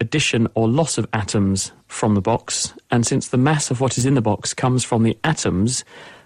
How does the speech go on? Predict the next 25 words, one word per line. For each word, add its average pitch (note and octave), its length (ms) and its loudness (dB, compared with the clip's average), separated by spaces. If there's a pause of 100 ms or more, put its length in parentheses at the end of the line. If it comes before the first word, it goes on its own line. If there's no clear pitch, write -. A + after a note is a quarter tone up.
therefore C3 400 2
there B2 140 2
won't C3+ 320 0
be B2 160 2
any A#2+ 300 2 (460)
significant B2+ 760 0
mass A#2 220 2
change. G2+ 440 0
And A2 100 2
I A2 40 4
use D#3+ 240 2
that - 180 -4
word B2+ 240 0
cautiously A2 540 0
because A2+ 400 -2 (460)
there B2+ 200 2
is D3 260 0
a B2 60 0
small E3 360 2
effect, - 500 -4
which C3 260 -2
is A#2+ 140 0
that A#2+ 160 -2
if - 200 -4
you C#3+ 280 2